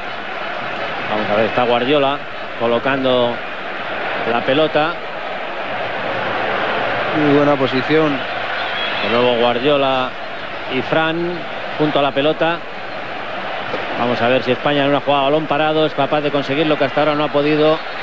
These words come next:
Speaker 1: en jugada.
Speaker 2: Buena posición, José Ángel, para buscar,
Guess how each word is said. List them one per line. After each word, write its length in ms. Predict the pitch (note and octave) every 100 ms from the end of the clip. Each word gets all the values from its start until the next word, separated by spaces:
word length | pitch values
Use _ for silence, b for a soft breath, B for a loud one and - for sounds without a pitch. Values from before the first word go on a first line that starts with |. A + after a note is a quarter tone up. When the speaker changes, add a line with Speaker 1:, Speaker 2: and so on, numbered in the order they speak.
| - - - - - - - - - - - - - - - - - - - - - - - - - - - -
Speaker 1:
en 140 | F3+
jugada. 520 | - E3+ C#3 G#2 F#2+ - C#3
Speaker 2:
Buena 200 | D3+ E3+
posición, 500 | E3+ E3 D#3 F#3 E3+
José 200 | E3+ E3+
Ángel, 260 | F3+ E3+ E3
para 220 | E3+ E3+
buscar, 460 | E3 C#3+ F3+ F3+